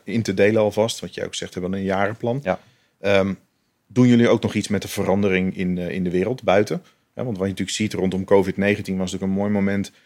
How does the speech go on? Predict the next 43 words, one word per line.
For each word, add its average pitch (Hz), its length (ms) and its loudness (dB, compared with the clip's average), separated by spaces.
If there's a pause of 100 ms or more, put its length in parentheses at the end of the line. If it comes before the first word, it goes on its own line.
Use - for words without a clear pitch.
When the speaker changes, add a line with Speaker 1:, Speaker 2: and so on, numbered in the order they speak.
(160)
Speaker 1:
Ineens 95 360 0
allemaal 117 380 4
phishing-achtige 107 680 -4
Speaker 2:
Ja. 101 100 2
Speaker 1:
mailtjes 104 440 0
die, 101 320 -4
eh, 107 200 -2
dat 101 180 4
onderwerp 101 440 2
meepakken. 117 500 -2 (320)
Heb 104 140 -8
je 123 80 4
dan 113 140 4
ook 113 120 2
nog 107 240 -2
echt - 180 -6
invloed 120 440 0
op - 100 -8
dat 147 140 -4
programma 135 440 0
gedurende 120 440 0
de 117 120 -2
looptijd? - 480 -2 (600)
Speaker 2:
Eh, 104 140 2 (460)
jazeker, 110 580 6
ja, 110 160 6
ja, 90 140 4
ja. - 220 -6
Ehm, 101 380 4 (280)
wat 110 160 4
je 107 80 -4
zag, 120 300 4
eh, 101 200 4
na, 98 560 2 (140)
eh, 87 480 0
ik - 140 -4
geloof 95 240 -2
de, 95 120 -4
de, - 380 -6 (180)
na 95 200 0
een 95 100 0
maand, 104 300 4
eh, 90 340 -6